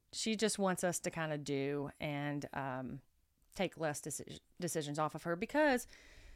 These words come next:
you know, not only are we trying to figure out what the best thing to do is for our, our child if they're suffering cancer or, like you said, some sort of traumatic situation, um,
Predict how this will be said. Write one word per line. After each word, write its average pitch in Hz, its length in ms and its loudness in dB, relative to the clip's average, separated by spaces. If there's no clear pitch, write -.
you 233 80 4
know, 196 200 8
not 220 220 10
only 254 320 8
are 190 140 6
we 185 400 4
trying 214 160 6
to - 60 0
figure 196 180 6
out 185 120 8
what 185 120 2
the 180 60 -2
best 185 200 2
thing 185 140 0
to 170 60 0
do 185 200 2
is 180 180 2
for 180 160 2
our, 165 380 6
our 156 380 0
child 170 480 4
if 170 100 -6
they're 175 120 0
suffering 165 560 0
cancer 165 360 -2
or, 180 260 2
like 165 140 -10
you 170 60 -6
said, 165 260 -2
some 180 120 -2
sort 170 180 -2
of 160 100 -8
traumatic 156 420 -2
situation, 185 680 2
um, 180 400 2